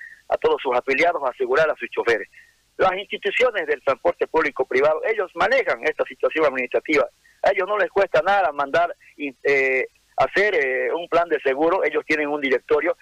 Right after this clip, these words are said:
y a través de su directorio asegurar a todos sus choferes. Ahora se están echando la pelota entre el dueño,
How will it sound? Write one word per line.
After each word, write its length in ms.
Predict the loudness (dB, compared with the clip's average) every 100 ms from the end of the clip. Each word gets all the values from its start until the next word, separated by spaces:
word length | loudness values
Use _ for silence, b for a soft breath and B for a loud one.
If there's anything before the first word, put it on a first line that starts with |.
| B B
y 60 | -2
a 60 |
través 240 | 0 0 0
de 80 |
su 100 | -2
directorio 380 | 0 0 2 0
asegurar 360 | 0 0 2 0
a 80 | 0
todos 220 | -2 -2
sus 140 | -4
choferes. 340 | -4 0 0 2
Ahora 220 | 0 0 -2
se 60 |
están 220 | -2 0
echando 320 | 0 0 0 2
la 120 | 0
pelota 500 | 0 0 0 0 -2 B B B
entre 280 | -2 0 -2
el 80 |
dueño, 380 | 0 0 0 -2